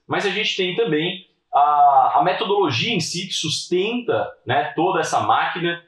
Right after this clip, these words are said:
ah, os, ah, os, os, os pilares dessa metodologia, a engrenagem dessa metodologia, vamos colocar assim,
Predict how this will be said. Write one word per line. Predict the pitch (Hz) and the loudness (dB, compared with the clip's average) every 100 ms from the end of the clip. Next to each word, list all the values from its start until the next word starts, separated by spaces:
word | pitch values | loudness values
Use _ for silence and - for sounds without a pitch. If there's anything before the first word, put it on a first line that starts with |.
| _ - | _ -2
ah, | - - | 0 0
os, | - - 123 | -2 -4 -4
ah, | 117 117 | -2 -2
os, | 110 - 117 | -4 -4 -6
os, | 107 92 - - - | -4 -6 -10 -12 -12
os | - | -6
pilares | 170 135 160 160 | -2 2 2 0
dessa | - 127 | -4 -6
metodologia, | 120 120 110 95 110 151 | -4 -2 -2 -2 -2 -4
a | 131 | -4
engrenagem | 139 135 117 151 170 143 | -2 -2 -2 -2 -4 -4
dessa | 123 117 113 | -4 -2 -4
metodologia, | 110 107 95 90 95 135 | -4 -4 -4 -4 -4 -4
vamos | 117 101 | -4 -2
colocar | 107 101 92 | -2 0 -2
assim, | - 143 190 | -2 -6 -6